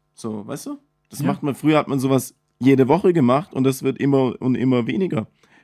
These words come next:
Speaker 1: Bis irgendwann, okay, nein, jetzt wird's deep, aber irgendwann ist der letzte Tag, wann das mit seiner Familie was unternimmt und man weiß es nicht.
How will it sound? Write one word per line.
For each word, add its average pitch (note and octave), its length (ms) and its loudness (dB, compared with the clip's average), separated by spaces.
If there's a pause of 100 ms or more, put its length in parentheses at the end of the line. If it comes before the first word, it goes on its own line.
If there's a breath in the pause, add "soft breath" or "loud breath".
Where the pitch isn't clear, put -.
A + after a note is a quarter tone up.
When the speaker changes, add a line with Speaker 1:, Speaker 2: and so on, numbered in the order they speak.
Speaker 1:
Bis B2 180 0
irgendwann, B2+ 460 0
okay, - 200 -10
nein, G2+ 220 -8
jetzt - 160 -18
wird's - 220 -18
deep, G#2 200 -4
aber G2+ 140 -4
irgendwann G#2 320 -2
ist G#2 140 -8
der G#2 60 -4
letzte G#2+ 220 -8
Tag, G#2+ 200 -6
wann G#2 100 -8
das - 140 -14
mit - 240 -8
seiner - 160 -10
Familie A2 340 -6
was - 140 -12
unternimmt - 420 -8
und - 80 -6
man A2 160 -4
weiß A2+ 220 -2
es F#2+ 80 -12
nicht. G#2 160 -6